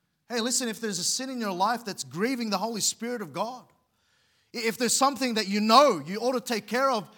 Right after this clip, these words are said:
take care of it. You don't know what's around the corner. You don't know what kind of distresses that, that's around the bend that, that you could encounter, that where you most need it, where you most need a close walk with God.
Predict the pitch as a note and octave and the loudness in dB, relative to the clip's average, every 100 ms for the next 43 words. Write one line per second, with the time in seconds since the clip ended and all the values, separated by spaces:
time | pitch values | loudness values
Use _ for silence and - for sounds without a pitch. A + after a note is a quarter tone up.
0 | _ - - D#4+ D#4+ C#4+ D4 D#4 A3+ A3+ | _ -6 0 0 0 2 4 4 4 0
1 | - - _ _ _ _ _ _ _ _ | -2 -14 _ _ _ _ _ _ _ _
2 | _ B3 D4+ C4+ A#3 G3 G#3 F3+ E3+ C#3+ | _ -10 -6 0 0 0 -4 -4 -4 -8
3 | - E3 A#3 C#4 _ _ _ _ _ _ | -12 -12 -14 -18 _ _ _ _ _ _
4 | _ - B3+ D#4+ C#4 A#3 A3+ - A#3 A3+ | _ -8 -2 2 2 2 0 0 0 0
5 | F3+ F3 - A3 B3 C#4 C4+ F3 G#3 - | -2 -6 -4 -4 -4 -6 -6 -4 -4 -6
6 | - _ F#3 G#3+ A3+ F#3+ G3+ A#3+ A3+ F3+ | -16 _ -4 -2 -2 0 2 2 2 -4
7 | G3 C4 C4 G#3 D#3 G#3 D#3+ G3+ A#3+ B3 | -2 -2 -2 -4 -2 -6 -4 -4 -2 -4
8 | G3 - A3 C4+ C#4 B3+ - - G#3+ F#3 | -4 -2 0 0 -2 -4 -10 -8 -8 -4
9 | G3 C4+ A3+ G#3 D#3+ G3+ D4 D#4 A#3+ C4 | 2 2 2 -4 -4 4 4 4 -2 -2
10 | D4 C#4 - - _ _ _ _ - G#3 | 0 0 -2 -16 _ _ _ _ -8 -4
11 | A#3+ B3 A#3+ D4+ D4+ A#3 C4+ D4+ C4 A3 | -2 0 2 2 2 0 0 0 -2 -2
12 | C4 - G3+ B3+ C4 G#3 D3 G#3+ F#3 | -2 -2 -4 -4 -6 -12 -8 -8 -10